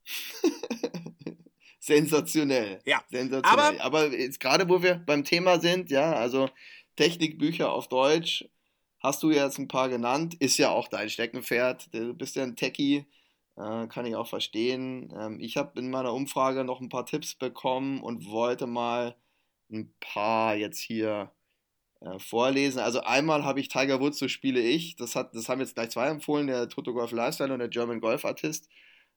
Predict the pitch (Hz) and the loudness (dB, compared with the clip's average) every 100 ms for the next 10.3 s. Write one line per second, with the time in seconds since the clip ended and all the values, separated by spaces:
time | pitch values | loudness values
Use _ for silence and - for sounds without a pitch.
0 | - 101 107 110 110 - _ _ _ _ | -16 -10 -8 -8 -10 -16 _ _ _ _
1 | _ _ - - 92 85 117 107 110 110 | _ _ -14 -4 -2 -2 -4 -8 -6 -8
2 | 104 127 135 127 113 110 - - _ _ | -6 -2 0 0 -2 -6 -8 -16 _ _
3 | _ _ _ - 101 107 117 110 107 107 | _ _ _ -8 -4 -4 -6 -8 -8 -8
4 | - 117 120 110 110 - 120 107 92 107 | -10 -8 -6 -4 -6 -4 -4 -2 -2 -4
5 | - 120 117 120 - 117 139 127 120 131 | -4 -6 -6 -8 -6 -8 -6 -2 -2 -2
6 | - 135 - 123 127 - 135 135 - 127 | -6 -8 -8 -8 -8 -8 -8 -8 -10 -10
7 | 113 110 - 117 110 107 117 131 143 110 | -8 -8 -10 -10 -10 -6 -6 -4 -6 -4
8 | 120 - 143 - - - _ _ 131 123 | -2 -2 -6 -10 -20 -20 _ _ -2 4
9 | 156 151 143 147 139 131 - 120 117 131 | 4 2 -2 -2 -2 -2 0 0 0 -2
10 | - - | -2 -6